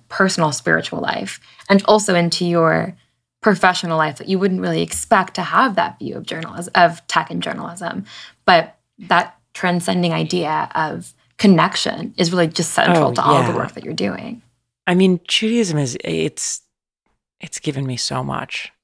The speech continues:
Speaker 2: I, I, I
Speaker 1: Mm-hmm.
Speaker 2: just feel really grateful. And I, um, yeah, it's, it's a really good program. It's a
Speaker 1: Yeah.
Speaker 2: really good program. Like,
Speaker 1: Yeah.
Speaker 2: guess what? Like, a little tradition is nice,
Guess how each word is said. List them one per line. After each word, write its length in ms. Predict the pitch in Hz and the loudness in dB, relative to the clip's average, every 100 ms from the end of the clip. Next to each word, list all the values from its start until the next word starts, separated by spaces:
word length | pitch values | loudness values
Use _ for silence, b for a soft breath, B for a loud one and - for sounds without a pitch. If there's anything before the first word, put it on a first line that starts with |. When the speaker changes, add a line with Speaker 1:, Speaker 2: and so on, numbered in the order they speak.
| _ | _
Speaker 2:
I, 80 | - | -6
I, 520 | - - 139 135 127 - _ _ _ _ _ _ _ _ - | -2 0 2 0 -4 -10 _ _ _ _ _ _ _ _ -6
I 120 | 143 | -2
Speaker 1:
Mm-hmm. 80 | 143 | 0
Speaker 2:
just 180 | 139 - | -2 -4
feel 180 | 135 127 | -6 -4
really 200 | 123 123 | -4 -4
grateful. 440 | - 120 - - | -4 -6 -4 -4
And 200 | - 135 | -2 -2
I, 600 | 139 - 135 135 135 - - _ _ _ _ _ _ | -2 0 2 2 -2 -6 -18 _ _ _ _ _ _
um, 500 | - 139 131 123 - 127 _ _ _ _ _ _ _ _ _ _ _ _ | -6 -4 -4 -8 -12 -18 _ _ _ _ _ _ _ _ _ _ _ _
yeah, 360 | 143 156 185 117 | -6 -2 0 2
it's, 320 | 147 - - B B B B B B - | 0 -2 -6 B B B B B B -4
it's 160 | 269 339 | 2 4
a 80 | 285 | 4
really 420 | 175 208 240 262 | 4 2 4 2
good 380 | 165 170 175 - | 2 2 2 -2
program. 640 | - 190 196 - - - _ - | -2 -2 -2 -4 -6 -12 _ -10
It's 180 | 160 180 | -4 -2
a 60 | |
Speaker 1:
Yeah. 100 | 160 143 | 0 4
Speaker 2:
really 240 | 175 175 | 6 6
good 200 | 156 160 | 4 2
program. 440 | 151 135 - 117 - | 2 2 0 -6 -4
Like, 280 | - 147 - - | 0 0 -2 0
Speaker 1:
Yeah. 280 | 208 196 214 - B B B _ _ _ _ _ - - | 2 2 -6 -14 B B B _ _ _ _ _ -18 2
Speaker 2:
guess 280 | 233 220 214 | 4 4 2
what? 180 | 165 | 0
Like, 100 | 147 165 | 0 0
a 40 | |
little 240 | 202 240 233 | 6 6 6
tradition 460 | - 185 185 190 | 2 2 2 2
is 140 | 160 131 | 0 0
nice, 400 | 127 - - | -2 -2 -10